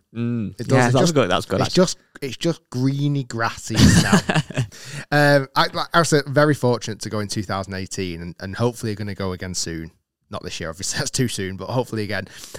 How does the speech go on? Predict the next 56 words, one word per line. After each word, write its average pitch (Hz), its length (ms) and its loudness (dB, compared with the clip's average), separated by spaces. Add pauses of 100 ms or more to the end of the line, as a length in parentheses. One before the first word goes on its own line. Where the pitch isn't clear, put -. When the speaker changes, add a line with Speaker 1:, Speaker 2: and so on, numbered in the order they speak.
Speaker 2:
uh, 120 160 -4
one 123 320 -2
year. 95 280 -8 (320)
Um, 143 320 0 (760)
I - 60 -10
think 175 320 0 (500)
it's 170 200 -6
one 165 160 6
of 185 60 2
the, 185 200 6
it's - 240 -6
like, 165 420 0 (220)
you, 147 260 0
you're 151 160 0
right. 107 300 0
I 135 60 -2
love 147 240 2
the 123 120 2
Open. 95 440 -8
Like, 110 160 -4
Speaker 1:
Mm. 82 200 -6
Speaker 2:
literally 139 540 -4
love 101 200 -8
it. 85 200 -8
Obviously, 101 420 -8
it's 85 140 -14
an 104 60 -10
amazing, 98 360 -8 (120)
amazing 104 420 -6
major. 90 300 -10
We've 92 100 -10
talked 104 220 -6
about 92 200 -8
it - 120 -14
loads 104 240 -6
on, 95 160 -10
on 101 80 -8
this 95 120 -8
podcast. - 600 -12
It's 95 80 -16
our, 90 260 -8
one 107 140 -6
of 92 80 -8
our 85 120 -8
favourites. 85 360 -10
And 92 100 -10
this 101 160 -12
year, 90 200 -8
obviously, 101 280 -8
being 101 160 -8
at - 60 -14
Saint 107 180 -10
Andrews, 117 380 -2
it's - 80 -16
gonna 104 140 -10
be 95 140 -8